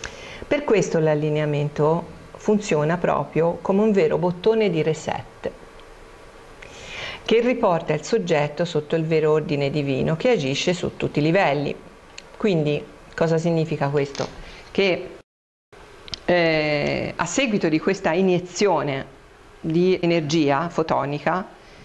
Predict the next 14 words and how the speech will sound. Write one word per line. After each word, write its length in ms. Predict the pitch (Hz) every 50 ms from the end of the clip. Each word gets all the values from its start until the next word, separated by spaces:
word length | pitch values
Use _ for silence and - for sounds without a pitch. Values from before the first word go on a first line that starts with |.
| - - - - - - -
che 120 | - - 208
va 240 | 185 214 202 175
proprio 640 | 175 - 190 196 180 170 170 - 160 156 160 160 - -
a 120 | - 175
ripulire 880 | 180 175 190 220 220 - 214 208 202 196 180 151 139 139 143 143 143 -
le 140 | - 165 156
antiche 360 | 156 160 156 - 208 - 170
memorie 720 | 151 156 151 156 160 170 180 165 156 143 156 160 156 156 160 - - - - - -
della 360 | - - 185 202 170 156 151
colonna 560 | - - 185 196 226 262 339 330 269 165 - -
vertebrale 800 | - 160 156 - - 165 143 151 151 151 156 147 151 170 196 208 - - - - - - - - - - - - - - - - - - -
e 100 | - 240
porta 480 | 233 - - 302 302 302 - - 269
via 480 | 233 226 226 233 240 247 254 262 - -